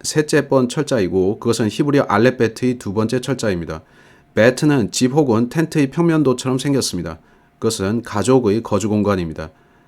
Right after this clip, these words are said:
아하바의 맥락에서 그곳은 아들이 거주하는 공간입니다. 히브리어에서 베트는 문자적으로 인이 혹은 인사이드로 번역이 되는데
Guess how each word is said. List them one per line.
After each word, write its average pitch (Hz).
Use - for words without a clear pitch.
아하바의 131
맥락에서 107
그곳은 98
아들이 113
거주하는 104
공간입니다. 92
히브리어에서 143
베트는 110
문자적으로 113
인이 135
혹은 135
인사이드로 117
번역이 101
되는데 90